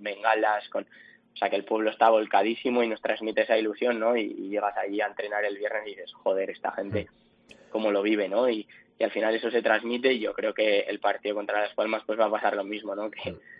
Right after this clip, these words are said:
Speaker 1: no, el que pase por el pueblo verá que no hay nadie y que está todo el mundo en
Speaker 2: Sí.
Speaker 1: el partido
Speaker 2: Pueblo
Speaker 1: animando al
Speaker 2: fantasma.
Speaker 1: equipo y, exacto,
Speaker 2: Mm.
Speaker 1: será un pueblo fantasma durante unas horas y,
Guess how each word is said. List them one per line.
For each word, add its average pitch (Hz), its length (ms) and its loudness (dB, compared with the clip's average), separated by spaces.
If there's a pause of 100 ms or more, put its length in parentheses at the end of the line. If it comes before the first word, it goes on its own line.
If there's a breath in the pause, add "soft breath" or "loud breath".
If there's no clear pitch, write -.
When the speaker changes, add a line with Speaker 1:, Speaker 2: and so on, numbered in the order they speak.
(120 loud breath)
Speaker 1:
no, 117 260 4 (300 loud breath)
el 110 160 -4
que 113 120 2
pase 117 300 4
por 123 180 6
el 120 120 4
pueblo 127 320 6
verá 120 220 4
que 117 100 -2
no 117 60 2
hay 117 100 0
nadie 131 520 2
y - 80 -12
que 120 100 -4
está 117 280 4
todo 113 120 4
el 110 80 4
mundo 113 220 -2
en 113 80 4
Speaker 2:
Sí. 117 40 4
Speaker 1:
el 113 80 -2
partido 117 460 2
Speaker 2:
Pueblo - 20 4 (140)
Speaker 1:
animando 113 180 4
al 110 120 4
Speaker 2:
fantasma. 101 240 2
Speaker 1:
equipo 127 280 2
y, 117 220 -2 (360 soft breath)
exacto, 104 460 -4 (140 soft breath)
Speaker 2:
Mm. 98 100 -4
Speaker 1:
será 113 140 0
un 110 80 -4
pueblo 113 240 0
fantasma 113 420 2
durante 113 300 2
unas 113 200 0
horas 120 300 2
y, 104 180 -8